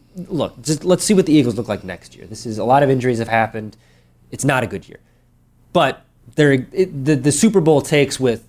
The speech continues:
the Eagles not aging particularly well. But the Cowboys, the, they're, if they can get back to what they were doing earlier this season with the offense, which it looks like they are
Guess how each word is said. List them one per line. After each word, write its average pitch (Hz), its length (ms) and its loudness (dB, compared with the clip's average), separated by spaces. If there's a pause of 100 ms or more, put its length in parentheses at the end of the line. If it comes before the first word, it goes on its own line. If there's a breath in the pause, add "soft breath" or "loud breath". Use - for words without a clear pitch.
(140)
the 127 160 -6
Eagles 131 600 0 (240)
not 123 500 -2
aging 107 340 -2
particularly 95 600 -10
well. 82 380 -14
But 156 200 0
the - 60 -10
Cowboys, 139 720 2 (600)
the, 147 100 0
they're, 143 160 2
if 143 180 -4
they 190 140 4
can 247 100 2
get 262 140 2
back 220 220 2
to 202 80 2
what 196 160 2
they 196 80 4
were 185 80 4
doing 185 160 4
earlier 180 320 4
this 165 160 0
season 180 280 0
with 151 100 -4
the 143 80 2
offense, 160 380 2
which 95 100 -12
it - 100 -18
looks 139 260 -2
like 170 180 2
they 165 140 2
are 165 360 4